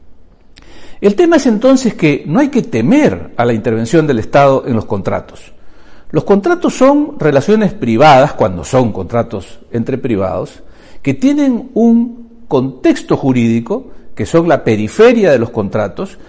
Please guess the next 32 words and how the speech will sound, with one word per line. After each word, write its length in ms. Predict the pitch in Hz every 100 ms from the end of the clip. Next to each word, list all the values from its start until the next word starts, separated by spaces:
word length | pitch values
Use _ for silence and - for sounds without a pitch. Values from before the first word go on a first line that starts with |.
| -
y 100 | 147
que 120 | 185
sin 160 | 190 233
duda 240 | 349 262
pueden 240 | 269 285 190
ser 180 | 262
modificados 560 | 254 185 120 131 247 226
permanentemente. 880 | - 120 139 151 127 104 95 82 - - - -
Por 140 | 92
ejemplo, 340 | - 170 170 156
los 160 | 107
impuestos 560 | 120 110 196 196 - 131
que 140 | -
gravan 340 | 113 131 123 117
un 120 | 117
contrato. 520 | 104 98 101 90 - - - - - -
Por 120 | 117
ejemplo, 400 | 120 170 165 165
los 320 | 151 120 -
trámites 460 | 185 190 185 165 139
administrativos 920 | 123 127 120 - 120 117 214 214 214 - - - -
que 140 | 139
la 180 | 127 123
parte 460 | 214 220 - 170 -
que 180 | 131
ejerce 460 | 110 - 247 233 240
un 80 | 240
contrato 480 | 240 233 254 247 190
debe 220 | 202 190
cumplir 440 | 170 160 214 202
para 200 | 196 151
realizar 600 | 131 135 123 180 180 185